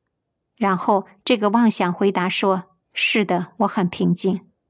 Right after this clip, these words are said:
但妄念所做的只是把我一个小时前经历的状态作为答案。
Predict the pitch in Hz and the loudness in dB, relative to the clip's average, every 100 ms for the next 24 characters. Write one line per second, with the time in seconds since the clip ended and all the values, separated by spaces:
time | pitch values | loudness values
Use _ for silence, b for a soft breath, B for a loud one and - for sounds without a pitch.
0 | _ _ _ _ _ _ _ _ _ - | _ _ _ _ _ _ _ _ _ 0
1 | 269 269 302 254 247 220 - 190 180 240 | 4 4 6 6 6 4 2 0 2 2
2 | 202 190 175 196 - 240 208 214 190 180 | 2 0 0 -2 0 0 2 2 0 0
3 | 202 262 - 175 - 220 - 180 190 247 | 0 2 2 0 0 -2 0 0 0 2
4 | 240 247 190 180 226 196 - 190 175 170 | 2 2 0 0 0 0 -2 -2 -2 -2
5 | 196 175 175 180 170 185 185 | -2 0 -2 -4 -4 -4 -6